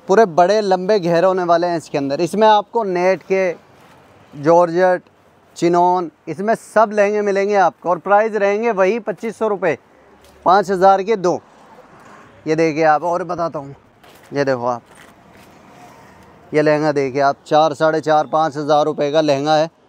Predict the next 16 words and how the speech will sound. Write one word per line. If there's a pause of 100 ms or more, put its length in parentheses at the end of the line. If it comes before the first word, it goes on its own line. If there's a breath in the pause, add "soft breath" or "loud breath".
(200)
मगर
ये
भी
आपको
पच्चीस
सौ
रुपये
में
ही
आने
वाला
है। (920)
तो
ऑफ़र
है
लिमिटेड,